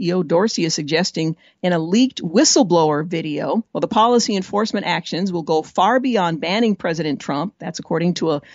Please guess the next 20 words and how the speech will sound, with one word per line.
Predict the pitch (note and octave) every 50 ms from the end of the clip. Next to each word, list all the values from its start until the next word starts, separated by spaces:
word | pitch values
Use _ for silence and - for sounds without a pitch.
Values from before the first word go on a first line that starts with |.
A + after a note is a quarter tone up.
| - - _
leaked | F3 F3 G3+ A#3 B3 - -
recording | G3 F3 E3+ - - A#3+ A3+ A#3+ G#3 G3 G3+ G#3+ G3
of | D#3 D#3+ D#3+ -
Twitter | - - D#3+ F3 F#3 G3 G3
C | - - - G3+ -
E | G3+ F3+ F3+
O | F#3 F#3+
Jack | D#3 - E3+ D#3+ E3+ F#3 - -
Dorsey | F#3 F3 F#3 G3 G3 - D#3+ D#3 D#3 D#3+ _
suggests. | - - - D#3 C#3 A3 A#3 G3+ - D3 - - - - - _ - - - - - - _
Well, | E3 F3+ G3+ G#3
Project | - - F3+ F#3 F#3 F3+ F3+ F3 -
Veritas | E3 E3 F#3 G3+ G3+ F#3 - G#3 C#3+ D#3+ F#3+ - -
released | E3 D3 D#3+ F#3+ A#3 - -
the | B3
clip | - - G3 D#3+ E3+ - - _ _
Thursday, | - G3 G#3 G#3+ A#3 A3 - - C#3+ C#3+ D3
claiming | F#3+ - - A#3 B3 B3 A#3+ A#3+ A3+
to, | - - - G#3+ F#3 F3+ E3+
uh, | E3 D3 C3+